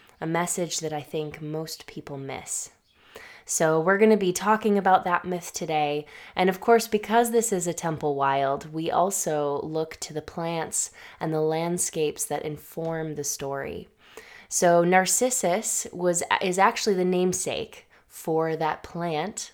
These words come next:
that we call the narcissus plant. It's a perennial bulb in the amaryllis and daffodil family.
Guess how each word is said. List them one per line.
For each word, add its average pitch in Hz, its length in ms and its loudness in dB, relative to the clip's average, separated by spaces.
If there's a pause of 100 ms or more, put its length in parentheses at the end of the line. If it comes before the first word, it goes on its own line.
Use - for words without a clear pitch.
that 180 180 0
we 165 140 -6
call 165 280 0
the 156 120 0
narcissus 147 720 -4
plant. 147 420 -8
It's - 140 -8
a 156 40 -4
perennial 180 720 0
bulb 156 480 -2 (340)
in 170 140 -2
the 165 140 -2
amaryllis 175 640 2
and 156 180 -2
daffodil 151 600 -4
family. 156 640 -8